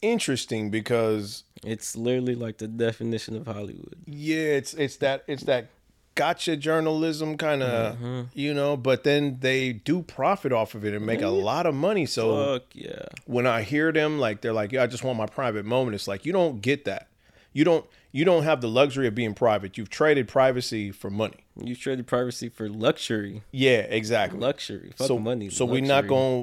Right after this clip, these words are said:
Speaker 1: we're not gonna have this whole, like, "Yo, this is me and I shouldn't have to deal with this." I'm like, "Nah,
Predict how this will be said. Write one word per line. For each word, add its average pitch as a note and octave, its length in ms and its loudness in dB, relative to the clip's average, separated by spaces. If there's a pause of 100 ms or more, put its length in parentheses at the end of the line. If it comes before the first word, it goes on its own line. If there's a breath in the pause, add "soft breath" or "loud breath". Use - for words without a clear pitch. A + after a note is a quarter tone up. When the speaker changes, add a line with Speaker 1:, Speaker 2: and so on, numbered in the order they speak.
(100)
Speaker 1:
we're C3 160 -2
not C3 180 4
gonna A#2+ 220 0
have B2 280 0
this A2+ 160 -4
whole, A#2 320 4
like, G#2+ 240 -2 (100)
"Yo, A#2 340 2
this A2+ 200 -4
is G2+ 180 -8
me A2+ 420 -4
and G#2 100 -6
I G#2 140 -4
shouldn't G#2 460 -6
have A2 320 -4
to G2+ 120 -4
deal A2 280 -2
with G#2+ 180 -6
this." A2 200 -6
I'm G2+ 120 -8
like, F#2+ 80 -10
"Nah, G#2+ 480 -2